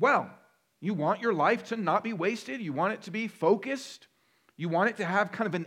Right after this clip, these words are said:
aim or a target that you're going towards. You want it to have meaning. You want it to even kind of be organized in such a way that, all right, things are moving in a good direction. These are, this is being used and this is being used all towards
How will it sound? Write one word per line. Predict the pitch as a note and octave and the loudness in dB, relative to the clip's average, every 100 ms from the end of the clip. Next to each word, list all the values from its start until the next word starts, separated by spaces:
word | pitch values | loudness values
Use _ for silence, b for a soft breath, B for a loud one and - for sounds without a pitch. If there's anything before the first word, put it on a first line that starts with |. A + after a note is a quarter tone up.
| - | -2
aim | E3 A3+ B3+ B3+ | -2 0 0 0
or | G3+ F3 | 0 0
a | - | -2
target | - A3+ A3 A3+ G#3 | 0 2 2 0 -6
that | A3+ | -6
you're | E3 | -6
going | B2+ D3 G3 A#3+ | -2 0 0 0
towards. | A#3 A3 B3+ C4+ G#3+ b b b | -4 -2 -2 -4 -12 b b b
You | F#3+ | 0
want | F#3+ D3+ G#3 | 2 4 4
it | B3+ | 4
to | G#3+ | 2
have | F#3+ G3 C3 | 4 4 2
meaning. | B2+ C#3+ F#3+ A#3 C4+ C#4+ C#4 B B B B | -2 0 2 2 0 -2 -4 B B B B
You | E3 F#3 | -2 0
want | D#3+ G#3 | 4 4
it | B3 - | 4 0
to | F#3+ F3+ D#3 D3 | 0 2 2 0
even | G3+ A#3+ G3+ | -2 -2 -4
kind | F3 F#3 | -2 -2
of | D#3 | 0
be | F3 - | -4 -4
organized | D#3 F#3 A3 A#3+ B3 B3+ G#3+ | 2 4 4 4 2 2 -2
in | A3+ | -4
such | G#3 A3 A#3+ | -2 -4 -2
a | |
way | A3 A3+ A#3+ | 2 4 4
that, | F#3 C3 | 2 0
all | F#3+ | 4
right, | G#3+ - - | 4 2 -4
things | G#3+ F#3 - | -4 -4 0
are | D#3 G3 A3 | 4 6 6
moving | G3 A3 A#3 A3+ | 2 0 -2 -2
in | A3 | -4
a | |
good | D3+ G3 | -2 -4
direction. | F#3 F3+ F#3+ G3+ A3 G#3+ | -2 0 0 0 -8 -6
These | G3 F#3 | -6 -4
are, | G#3 F#3+ B B - | -4 -4 B B 0
this | - A3+ | 0 0
is | F3+ | -4
being | G#3 G#3+ | -2 -2
used | F#3+ G3 G#3+ C#3 | -2 -2 -2 -4
and | B2 | -6
this | F#3 | -6
is | G#3+ | -6
being | F3+ G#3+ | -4 -4
used | G3 G#3 G#3 | -4 -4 0
all | D3+ G#3 | 4 4
towards | G#3 G3 G#3 G3+ | 4 2 2 2